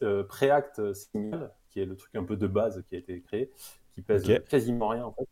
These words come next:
Speaker 1: dans une application, euh, enfin, c'est pas une application, c'est dans un site web, en fait. Et, euh, c'est vraiment top. Voilà. C'est, euh, en fait,
Speaker 2: C'est
Speaker 1: c'est le même
Speaker 2: facile à
Speaker 1: système,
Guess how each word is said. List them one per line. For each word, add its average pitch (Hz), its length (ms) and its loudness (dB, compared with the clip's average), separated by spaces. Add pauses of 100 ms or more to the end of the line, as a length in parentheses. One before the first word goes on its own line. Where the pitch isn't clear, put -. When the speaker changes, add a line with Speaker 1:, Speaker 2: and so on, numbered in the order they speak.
(160)
Speaker 1:
dans 110 180 0
une 104 140 2
application, 117 640 -2
euh, 95 140 -6
enfin, 117 140 0
c'est - 100 -6
pas 127 80 4
une 131 80 6
application, 131 360 -4
c'est - 120 -8
dans 95 140 -2
un 92 80 -4
site - 280 -12
web, 127 180 -4
en 101 100 -10
fait. - 220 -14 (840)
Et, 101 140 4
euh, 87 180 0
c'est 98 140 -6
vraiment 113 240 0
top. 104 200 -4 (300)
Voilà. 90 220 -8 (260)
C'est, 95 320 -4
euh, 90 300 -10 (340)
en - 60 -20
fait, 123 80 2
Speaker 2:
C'est - 80 0
Speaker 1:
c'est 117 80 8
le 104 80 4
même 127 80 10
Speaker 2:
facile 131 180 4
à 127 140 8
Speaker 1:
système, 139 100 2